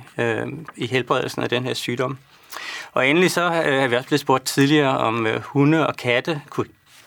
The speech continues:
<clears throat> kunne inficeres. Og der er det sådan, at, øh, nu har man faktisk fundet ud af, at, øh, katte kan faktisk, øh,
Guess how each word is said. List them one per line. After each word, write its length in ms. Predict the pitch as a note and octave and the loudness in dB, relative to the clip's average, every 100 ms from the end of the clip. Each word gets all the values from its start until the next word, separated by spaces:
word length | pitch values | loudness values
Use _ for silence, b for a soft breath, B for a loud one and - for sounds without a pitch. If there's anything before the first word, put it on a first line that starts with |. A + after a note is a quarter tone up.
| - | -4
<clears throat> 460 | C3+ C#3+ F3 E3+ C#3+ | -2 0 2 4 4
kunne 140 | C#3+ | 2
inficeres. 600 | C3 C#3 - C#3 C#3+ - B B B - | 0 0 0 0 0 -6 B B B -2
Og 80 | |
der 60 | C3+ | 0
er 40 | |
det 100 | C#3+ | 0
sådan, 380 | C#3+ C#3 D3+ D3 - | 0 0 2 0 0
at, 300 | C3 A#2+ - | -2 -2 0
øh, 280 | A#2 A2+ A2+ | 2 2 2
nu 100 | C#3 | 2
har 60 | D#3 | 2
man 160 | A2+ | 0
faktisk 220 | B2 A#2 | -4 -4
fundet 200 | - B2 | 0 4
ud 40 | C3+ | 4
af, 300 | C3 B2 A2+ | 4 2 -2
at, 140 | G#2+ | -2
øh, 120 | A2+ | -6
katte 300 | - B2+ C#3 | -2 -2 -2
kan 160 | - D#3 | -4 -4
faktisk, 460 | C#3+ C#3+ E3+ D3+ B2+ | -2 -4 -4 -2 0
øh, 380 | A#2+ A#2 A#2+ | 2 2 0